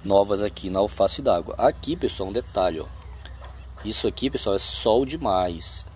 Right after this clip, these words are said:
Então, assim, a planta, ela precisa de sol. Mas aqui no Amazonas, como agora é verão e bate sol o dia todo,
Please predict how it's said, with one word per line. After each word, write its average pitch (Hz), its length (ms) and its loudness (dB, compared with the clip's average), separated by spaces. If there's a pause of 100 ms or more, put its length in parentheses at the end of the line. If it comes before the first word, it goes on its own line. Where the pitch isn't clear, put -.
(140)
Então, 95 200 -6
assim, - 220 -8
a 90 80 -2
planta, 110 360 -4
ela 107 100 4
precisa 113 460 -2
de 123 100 -6
sol. 87 360 -4
Mas 120 160 -2
aqui 151 160 -6
no 156 80 -2
Amazonas, 104 460 0
como 101 180 -4
agora 92 220 0
é - 20 -4
verão 90 340 -2
e 82 60 -8
bate 82 280 -6
sol 78 260 -4
o 78 40 -8
dia 113 160 -6
todo, 113 420 -2